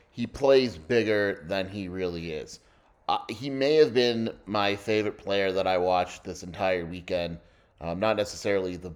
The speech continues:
the best player, because there are some others that I watched at Arizona maybe isn't recruiting. Um, but he was my favorite because the way that he leads his team is really impressive. And he defends.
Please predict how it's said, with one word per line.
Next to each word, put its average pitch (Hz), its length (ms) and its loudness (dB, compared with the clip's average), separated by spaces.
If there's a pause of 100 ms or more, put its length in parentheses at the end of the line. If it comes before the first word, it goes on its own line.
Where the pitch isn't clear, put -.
(140)
the 98 80 -4
best 98 480 -2
player, 110 340 4
because 87 300 -8
there 90 100 -4
are 87 60 -4
some 90 220 -8
others 90 320 -2
that 95 100 0
I 90 60 2
watched 90 280 0
at 92 60 -8
Arizona 90 380 -6
maybe 87 260 -4
isn't 85 220 -12
recruiting. 92 560 -8 (500)
Um, 80 420 -4 (200)
but 95 500 2 (240)
he 117 300 -4
was 98 720 2
my 95 180 0
favorite 71 540 -4
because 90 680 0 (320)
the 95 120 -6
way 117 420 4
that 104 200 0
he 110 200 -6
leads 104 420 -6
his 90 220 -8
team 90 460 -8 (480)
is 90 560 -2
really 98 460 -4
impressive. 87 580 -8 (140)
And 92 260 -6
he 92 100 -12
defends. 120 720 0